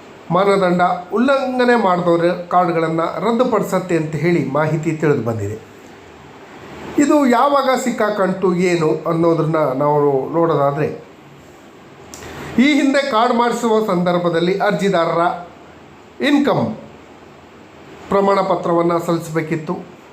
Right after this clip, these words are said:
ಇದೀಗ ಕಾರ್ಡ್‌ಗಳಲ್ಲಿ ಹೆಸರು ಸೇರ್ಪಡೆ ಮಾಡುವಾಗ ಟೆಕ್ನಿಕಲ್ ಎರರಿಂದ ಮಗ ಅಥವಾ ಮಗಳ ವಾರ್ಷಿಕ ವರಮಾನ ಪ್ರಮಾಣ ಪತ್ರ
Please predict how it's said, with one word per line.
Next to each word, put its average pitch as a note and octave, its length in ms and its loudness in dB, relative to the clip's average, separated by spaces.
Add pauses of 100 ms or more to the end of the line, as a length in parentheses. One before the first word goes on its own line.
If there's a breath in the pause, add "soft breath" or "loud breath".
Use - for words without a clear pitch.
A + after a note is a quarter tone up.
(760)
ಇದೀಗ B3 280 2
ಕಾರ್ಡ್‌ಗಳಲ್ಲಿ A3+ 720 2
ಹೆಸರು G3+ 440 0
ಸೇರ್ಪಡೆ G3+ 440 0
ಮಾಡುವಾಗ E3+ 500 0 (1000)
ಟೆಕ್ನಿಕಲ್ C4 580 2
ಎರರಿಂದ F#3+ 460 2 (320)
ಮಗ G3+ 160 0
ಅಥವಾ G#3 400 2
ಮಗಳ F#3 340 2
ವಾರ್ಷಿಕ G3 600 0
ವರಮಾನ E3+ 540 0
ಪ್ರಮಾಣ D#3+ 500 -2
ಪತ್ರ F3 600 -2